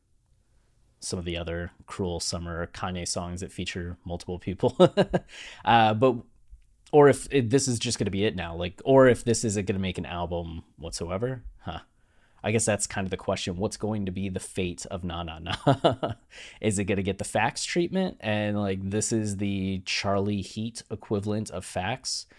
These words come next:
that had initially come out in December of twenty fifteen, and then the album version didn't really have updated lyrics, but just the production was different. Uh, though if Na Na Na is gonna go the opposite route and the production's gonna stay the same, but you're gonna have,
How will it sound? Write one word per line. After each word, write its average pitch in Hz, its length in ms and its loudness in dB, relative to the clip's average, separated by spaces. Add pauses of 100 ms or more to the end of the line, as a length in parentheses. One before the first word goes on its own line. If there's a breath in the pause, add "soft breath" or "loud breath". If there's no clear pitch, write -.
(140 soft breath)
that 98 140 0
had 101 100 2
initially 95 460 -2
come 101 160 -4
out 92 180 -2
in 92 100 -2
December 95 640 -4
of 87 120 -6
twenty 98 220 -6
fifteen, 131 500 -4
and 98 120 -2
then 92 80 -2
the 90 140 -4
album 101 340 -2
version 101 480 -4 (260 loud breath)
didn't 202 160 0
really 196 140 4
have 127 280 4
updated 101 400 0
lyrics, 92 440 -2
but 87 140 -8
just - 200 -10
the 92 80 -4
production 85 640 -6 (100)
was 90 200 -8
different. - 480 -10 (380 loud breath)
Uh, 90 480 2 (340)
though 95 160 2
if 92 80 -4
Na 98 180 0
Na 95 140 -4
Na 90 180 -4
is 92 120 -6
gonna 87 240 -6 (640)
go 98 100 0
the 90 140 -2
opposite 90 320 -2
route 95 360 0
and 92 120 -6
the 90 40 -8
production's 95 500 -4
gonna 85 140 -4
stay 87 220 -6
the 85 80 -8
same, 85 300 -6
but 82 160 -8
you're 90 80 -6
gonna 90 160 -6
have, 82 560 -10